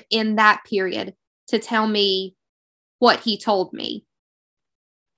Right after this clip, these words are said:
And in turn, it has changed some of the things that I've done recently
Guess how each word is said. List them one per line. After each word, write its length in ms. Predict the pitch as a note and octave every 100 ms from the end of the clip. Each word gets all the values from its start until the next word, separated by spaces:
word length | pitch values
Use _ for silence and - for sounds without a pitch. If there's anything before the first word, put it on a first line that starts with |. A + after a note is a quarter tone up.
| _ _ -
And 180 | A3+ A3
in 180 | A#3
turn, 440 | A3 - G#3 G#3+ A3+
it 140 | G#3 G#3
has 360 | G#3 G#3 G3+
changed 600 | - - G3 G3 G3+ - - _ _ _ -
some 200 | - A3+
of 60 | G#3+
the 60 |
things 240 | A3 B3 A#3
that 80 | C4
I've 160 | C4
done 220 | D#4 F4+
recently 580 | A#3+ G3 F3+ A#2 - G3